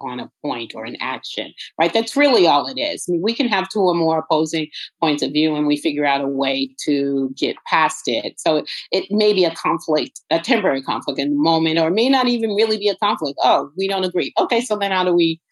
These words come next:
still move forward? But usually it's when it stops things, right? We don't see it the same way.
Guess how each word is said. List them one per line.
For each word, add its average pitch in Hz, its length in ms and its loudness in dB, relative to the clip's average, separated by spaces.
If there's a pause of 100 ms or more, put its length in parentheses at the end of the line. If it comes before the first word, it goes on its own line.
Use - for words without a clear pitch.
(320)
still 180 360 0
move 147 220 2
forward? 107 440 0 (280)
But 214 200 4
usually 196 1080 4
it's 175 380 -2
when 190 560 0 (180)
it 175 180 -2
stops - 580 0
things, 101 360 -8
right? 165 260 4
We 185 140 0
don't 196 220 2
see 202 160 -2
it 185 120 -2
the 165 80 -2
same 170 360 0
way. 196 240 4